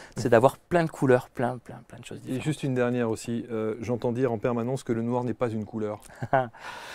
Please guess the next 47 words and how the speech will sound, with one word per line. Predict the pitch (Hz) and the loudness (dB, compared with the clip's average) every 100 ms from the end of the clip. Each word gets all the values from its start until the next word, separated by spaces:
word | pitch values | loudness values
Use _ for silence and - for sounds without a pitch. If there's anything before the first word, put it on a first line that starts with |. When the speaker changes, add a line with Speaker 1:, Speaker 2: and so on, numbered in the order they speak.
| - - - | -14 -16 2
Speaker 1:
Alors, | - 123 120 - - | 10 10 10 4 4
moi, | 139 | 6
je | 180 | 10
suis | 156 | 10
Aveyronais, | 135 131 131 110 95 | 12 10 8 6 2
donc, | - 107 107 101 | -4 -4 0 0
euh, | 98 | 2
avec | 98 107 | 2 0
soulage, | - 120 131 156 135 | 0 6 10 10 6
si | - - | -4 -6
vous | 107 | -6
voulez, | 110 120 139 | 0 6 6
je | 127 | 4
suis | - 113 | -2 -2
obligé | 117 117 127 | 0 0 2
de | 113 | 4
dire | 131 139 | 4 4
que | 120 | 2
le | |
noir | 110 135 123 | 6 6 6
est | - | 0
une | 110 | -4
couleur. | - 151 - - 131 | 6 6 4 -8 -10
Speaker 2:
Bien | 123 | -8
sûr. | - 110 - - - | -6 -6 -8 -14 0
Speaker 1:
Euh, | - 98 90 - - - 98 | 6 6 6 0 -4 -8 -2
blague | 110 117 | 4 8
à | 117 | 8
part, | - 151 170 - - | 6 4 4 0 -6
en | 104 | -6
fait, | - 160 - - - | -2 -2 -2 -16 -8
euh, | 104 90 87 87 - - - _ | -4 -2 -4 -6 -8 -12 -16 _
cette | - - | -6 -2
question, | 151 - - 170 175 | -2 -2 -2 -2 -2
elle | 113 107 | -2 0
est | |
relativement | 127 127 135 123 113 | 0 0 -2 0 0
récente. | 101 95 113 - 107 _ _ - - | -2 -8 -12 -14 -20 _ _ -20 -8
Cette | - - | -8 -6
question, | 131 - 180 | -8 -4 -2
elle | 135 117 | -2 0
date | 156 - - - _ | -2 -4 -12 -12 _
de | 101 | -4
l'apparition | 104 135 139 131 - - 160 | -2 2 2 0 -6 -4 -4
de | 147 | -2
la | 90 | -4
photographie. | - 139 139 95 - - | -6 -6 -4 -6 -10 -18